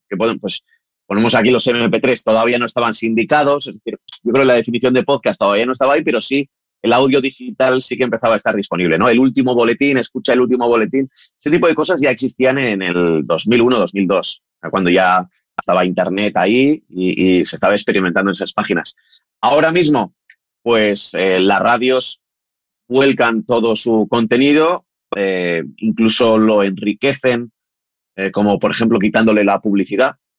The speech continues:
En este caso es un enriquecimiento para, para que sea más escuchable en podcast que en la radio, ¿no? Que a veces en la radio te tienes que comer, pues, minutos y minutos de anuncios, pues ya en los podcasts desaparece esa publicidad, o le ponen,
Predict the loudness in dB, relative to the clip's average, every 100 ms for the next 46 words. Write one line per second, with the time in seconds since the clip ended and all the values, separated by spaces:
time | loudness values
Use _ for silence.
0 | -20 -18 -10 -8 -4 -2 -2 0 0 0
1 | -2 -4 -6 -6 -8 -4 0 2 2 2
2 | 2 0 0 0 2 0 -4 _ -6 -4
3 | -4 -2 -2 -4 -6 -6 -2 0 2 0
4 | -2 -2 -4 -2 0 0 0 -2 -6 -8
5 | -8 -4 0 2 0 -2 -6 -8 -6 -2
6 | -2 0 0 -2 _ _ _ -2 2 2
7 | 0 0 2 2 2 2 2 2 2 0
8 | 0 -2 -2 _ _ _ -4 -2 0 2
9 | 0 -2 -4 -2 0 0 0 -2 -2 -4
10 | -4 0 0 2 2 4 2 0 -2 _
11 | _ _ _ -6 -2 -2 -2 -2 -2 -4
12 | -2 0 2 2 -2